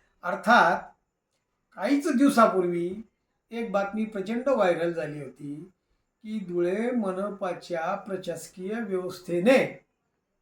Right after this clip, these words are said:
मातंग समाजाच्या एका वसाहतीतले संडास खाल्ले.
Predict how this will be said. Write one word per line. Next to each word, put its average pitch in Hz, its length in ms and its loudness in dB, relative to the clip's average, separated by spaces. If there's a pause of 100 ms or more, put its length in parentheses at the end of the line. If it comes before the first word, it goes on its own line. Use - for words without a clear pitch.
(1800)
मातंग 220 560 2
समाजाच्या 214 720 2
एका 190 240 2
वसाहतीतले 175 1120 -2
संडास 196 1000 4
खाल्ले. 185 380 0